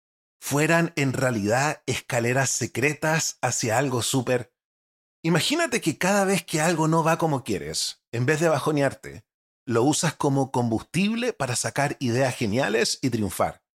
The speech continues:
Voy a contarte sobre Clint Schaff, que tenía un reto gigante dirigiendo L A Times Studios,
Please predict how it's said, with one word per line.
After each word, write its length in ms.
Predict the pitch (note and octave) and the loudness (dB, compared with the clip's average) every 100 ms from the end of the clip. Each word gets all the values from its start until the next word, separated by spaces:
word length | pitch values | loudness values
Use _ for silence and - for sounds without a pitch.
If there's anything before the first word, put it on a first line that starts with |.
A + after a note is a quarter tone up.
| _ _ _ _ _ | _ _ _ _ _
Voy 180 | - G#3 | -2 2
a 60 | A3 | 2
contarte 520 | F#3+ C#3+ F3+ F#3 F#3+ | 2 2 0 2 0
sobre 460 | - E3+ E3+ E3+ - | 2 2 2 0 0
Clint 340 | D#3+ A#3+ A3 | 0 0 -2
Schaff, 420 | - - C3+ A2 - _ _ _ _ _ _ | -4 -2 -2 -2 -12 _ _ _ _ _ _
que 120 | E3+ | 0
tenía 400 | D#3+ F#3+ B3+ B3+ | 2 4 2 2
un 180 | E3+ D#3+ | 2 2
reto 260 | E3+ F#3+ F#3+ | 2 2 0
gigante 720 | - C3 C#3+ D3+ G2 F#2+ A2+ | 0 0 2 0 -2 -4 -6
dirigiendo 880 | G#2 A#2 A2 - D3+ D#3+ D#3+ D#3+ - | -2 -2 -2 0 0 2 2 0 -2
L 300 | E3 F#3+ G#3 | 0 2 2
A 280 | F#3 - D#3 | 0 0 0
Times 200 | E3 C3+ | 0 0
Studios, 600 | - C3+ F#2 E2 - | 0 0 0 -6 -8